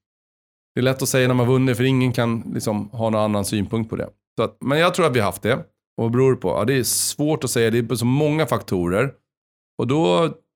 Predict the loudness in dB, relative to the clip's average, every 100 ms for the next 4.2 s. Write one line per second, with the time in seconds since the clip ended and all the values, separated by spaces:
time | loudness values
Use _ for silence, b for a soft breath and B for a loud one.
0 | _ _ -16 -12 -12 -14 -18 -14 -8 -8
1 | -2 0 2 2 2 2 2 2 2 0
2 | -2 -2 -2 0 0 0 0 0 2 4
3 | 4 2 -2 -2 0 0 0 -2 0 0
4 | -2